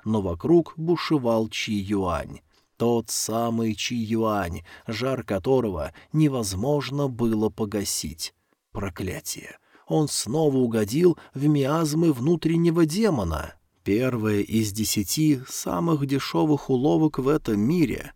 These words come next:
оценка способностей хранителей огня. Вдруг, откуда ни возьмись, послышался пронзительный птичий крик. Сюаньзы вскинул голову, едва не ослеп от яркого света.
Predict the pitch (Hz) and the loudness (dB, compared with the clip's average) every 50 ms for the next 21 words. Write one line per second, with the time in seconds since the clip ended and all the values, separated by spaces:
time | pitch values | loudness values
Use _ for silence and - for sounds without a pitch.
0 | _ _ - 101 95 - - - - 190 196 185 175 - 185 165 - - - 151 | _ _ -6 -4 -4 -4 -4 -2 0 0 0 0 0 -2 -4 -4 -4 -6 -6 -4
1 | 143 - - - 170 175 165 160 160 151 - - - 170 160 - - - 156 147 | -4 -4 -2 0 0 0 2 2 0 0 0 -2 -2 -4 -4 -4 -2 -2 0 0
2 | 139 135 127 117 - - 123 123 123 123 - - 123 120 110 113 104 95 82 73 | 2 0 0 0 -2 -2 -2 0 -2 -2 -2 -6 -8 -6 -4 -4 -4 -4 -6 -6
3 | - - - - _ _ _ _ _ _ _ _ - - 92 82 82 85 104 123 | -8 -10 -16 -20 _ _ _ _ _ _ _ _ -10 -8 -6 -4 0 2 4 4
4 | 131 - - 107 - - - 123 139 135 123 113 107 95 92 87 87 - 101 127 | 4 2 0 -4 -4 -4 -2 0 2 4 4 2 2 0 -2 -2 -2 -2 -2 0
5 | 156 151 131 - - - _ _ _ - 101 87 - - 127 160 175 160 - - | 0 0 0 -2 -6 -8 _ _ _ -6 -4 -4 -4 -2 0 0 0 0 0 0
6 | 165 156 - - - 160 - 160 156 151 147 127 107 117 151 147 - 147 143 139 | 0 0 0 0 -2 -2 -2 0 -2 0 0 -2 -2 -4 -4 -2 -2 -2 0 0
7 | 139 143 139 - - - - 110 104 95 - - - 107 98 - - 101 - - | 0 0 0 -2 -4 -10 -6 -6 -6 -4 -4 -4 -4 -4 -6 -6 -10 -12 -10 -10
8 | 87 - - - - _ _ _ _ _ - _ - - - - - 107 107 101 | -10 -12 -14 -20 -20 _ _ _ _ _ -20 _ -8 -6 -2 0 2 2 2 0
9 | 92 87 85 87 127 160 160 151 - - - - - 156 165 156 156 151 147 143 | -2 -4 -4 -2 0 0 -2 -2 -4 -6 -10 -10 -6 -2 0 2 2 2 2 2
10 | 127 127 165 180 160 135 113 104 87 82 - - - - - - - 156 151 165 | 2 2 2 2 2 2 0 0 -4 -6 -8 -8 -14 -20 -16 -8 -4 2 2 2
11 | 147 135 123 135 156 160 156 147 147 143 135 - - - - 98 127 160 165 - | 2 2 0 0 0 0 0 0 0 -2 -2 -2 -4 -4 -2 0 0 0 0 -2
12 | - - - 139 - 123 117 113 139 160 151 143 - - 147 143 147 - - - | -6 -8 -8 -6 -6 -4 -2 -2 -2 -2 -2 -6 -6 -6 -4 -4 -4 -4 -4 -6
13 | - 131 170 180 156 - - 139 147 143 - | -4 -2 -2 -2 -2 -4 -6 -10 -12 -12 -16